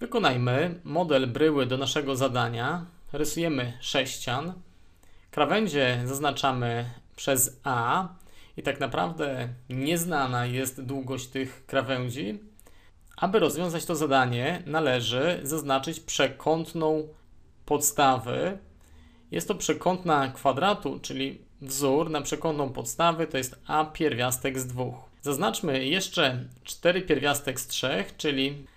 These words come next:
przekątną w naszej bryle. I zauważ, że powstał nam tutaj niebieski trójkąt. Przekątna bryły, cztery pierwiastek z trzech, przekątna podstawy, A pierwiastek z dwóch i krawędź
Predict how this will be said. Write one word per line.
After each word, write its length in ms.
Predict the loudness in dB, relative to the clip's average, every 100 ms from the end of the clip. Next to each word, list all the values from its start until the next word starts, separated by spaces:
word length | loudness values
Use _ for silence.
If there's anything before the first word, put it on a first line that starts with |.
| -18 -6
przekątną 520 | -4 2 2 2 0
w 80 | 2
naszej 400 | 2 2 2 2
bryle. 440 | 2 2 0 -8 -20 -20 -20 _
I 80 | 0
zauważ, 500 | 2 2 0 -2 -4
że 200 | -4 -6
powstał 400 | -4 -4 0 2
nam 180 | 2 0
tutaj 640 | 0 0 2 2 2 -2 -2
niebieski 540 | 0 2 4 2 0
trójkąt. 680 | 2 4 2 0 -10 -12 -18 -20 -20 -20 -20 -20 -20 -20 -8
Przekątna 600 | 0 2 4 2 4 0
bryły, 540 | 4 4 6 4 2
cztery 300 | -2 -4 -4
pierwiastek 560 | -2 0 2 0 -2 -6
z 40 |
trzech, 560 | -4 0 2 0 -4 -14 -18 -20 -20 -8
przekątna 460 | -2 0 2 0 -2
podstawy, 840 | 0 -2 2 4 4 2 0 0
A 120 | -2 -2
pierwiastek 560 | -2 0 -2 -2 -6
z 60 | -6
dwóch 440 | -4 -4 -4 -8 -16 -20 -16 -6
i 140 | -4
krawędź 520 | 4 4 4 -2 -4